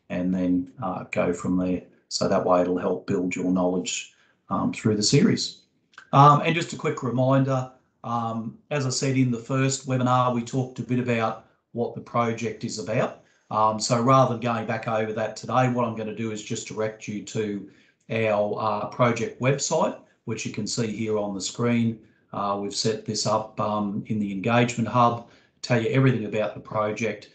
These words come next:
Jump in, if you haven't already, jump in there and register. You'll get access to a whole heap of information, as you'll see on the left-hand side of the screen there,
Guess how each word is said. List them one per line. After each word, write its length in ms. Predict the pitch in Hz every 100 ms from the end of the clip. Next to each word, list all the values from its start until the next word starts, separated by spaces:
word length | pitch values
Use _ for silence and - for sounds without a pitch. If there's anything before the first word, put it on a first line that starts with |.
| _
Jump 320 | - 143 131 127
in, 120 | 123
if 140 | 117
you 60 | 110
haven't 260 | 135 131
already, 560 | 117 104 113 123 117 117 _ -
jump 480 | 127 123 - -
in 120 | 110 110
there 220 | 110 107
and 140 | 101
register. 580 | 113 120 117 - 131 127 - - _
You'll 120 | 110 104
get 160 | 110
access 400 | 107 107 - 107
to 100 | -
a 40 | 98
whole 320 | 120 117 110
heap 200 | 110 95
of 120 | 98
information, 560 | 104 95 98 101 98 107
as 180 | 120 117
you'll 120 | 107
see 500 | - 117 107 101 - - -
on 200 | - 113
the 160 | 104 101
left-hand 500 | 113 123 - 110 104
side 280 | - 104 107
of 60 |
the 60 | 104
screen 380 | - 113 107 104
there, 400 | 110 110 110